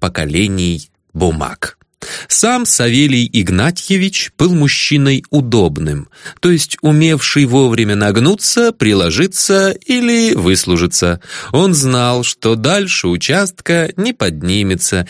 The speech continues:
и был исключительно доволен тихим и безбедным существованием. Но всё же за особую гладкость характера и умение крепко устроиться, где нужно,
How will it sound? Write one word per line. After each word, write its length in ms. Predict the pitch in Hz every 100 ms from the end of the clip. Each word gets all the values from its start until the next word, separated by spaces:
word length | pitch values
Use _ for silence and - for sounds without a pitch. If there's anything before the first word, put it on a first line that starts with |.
| -
и 80 | 151
был 260 | 160 190 180
исключительно 1080 | 180 170 - 107 101 - 247 247 190 156 127
доволен 580 | 117 101 139 135 110 90
тихим 540 | - 226 - 160 147 - - - -
и 160 | 247 226
безбедным 720 | 147 117 98 117 151 120 107
существованием. 1120 | - 92 90 - 90 85 82 80 80 80 80 - - - -
Но 160 | 123
всё 280 | 143 - 254
же 160 | 202 175
за 200 | 139 156
особую 720 | - 131 - 156 127 127 120
гладкость 1080 | 113 123 131 95 - - 82 - - -
характера 920 | - 101 90 110 180 - - 87 78 73 - 104
и 140 | 110
умение 420 | 120 143 135 135
крепко 680 | 127 139 139 110 - - 104
устроиться, 880 | 101 85 - 87 80 78 82 - 139
где 220 | 143 165
нужно, 520 | 190 202 185 190 190